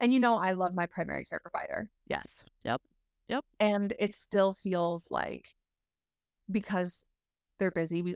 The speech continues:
Speaker 1: you know, um, w-, where we live,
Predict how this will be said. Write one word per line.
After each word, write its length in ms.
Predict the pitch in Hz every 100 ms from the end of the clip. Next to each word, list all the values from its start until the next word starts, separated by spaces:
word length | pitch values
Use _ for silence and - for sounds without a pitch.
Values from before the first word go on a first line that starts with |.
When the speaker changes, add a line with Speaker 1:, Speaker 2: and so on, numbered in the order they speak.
| -
Speaker 1:
you 80 |
know, 220 | 175 165 165 _ _ _ _ _ -
um, 400 | 82 82 76 80 - _ _ _ -
w-, 120 | 175 _ _ _
where 400 | 170 180 185 180
we 240 | 170 190
live, 460 | 190 165 170 175 202